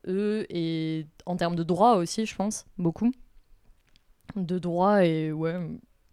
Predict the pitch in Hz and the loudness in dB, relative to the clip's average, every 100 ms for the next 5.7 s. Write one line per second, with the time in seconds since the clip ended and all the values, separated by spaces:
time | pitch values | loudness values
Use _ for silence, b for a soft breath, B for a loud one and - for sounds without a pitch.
0 | B B B - - 247 - 214 220 202 | B B B -8 -2 -2 0 0 2 2
1 | 170 165 160 160 - - 160 156 151 - | 4 6 6 4 0 -2 -2 -2 -6 -12
2 | _ _ b b b b _ 190 214 170 | _ _ b b b b _ 4 6 6
3 | 160 156 156 - 208 196 196 170 - 190 | 4 0 -2 -4 -4 -4 -4 -4 -4 -4
4 | 190 202 - 185 170 - - 180 - 190 | -2 -2 -4 -6 -6 -6 -8 -8 -6 0
5 | 190 208 208 190 196 190 | 2 4 4 2 0 -2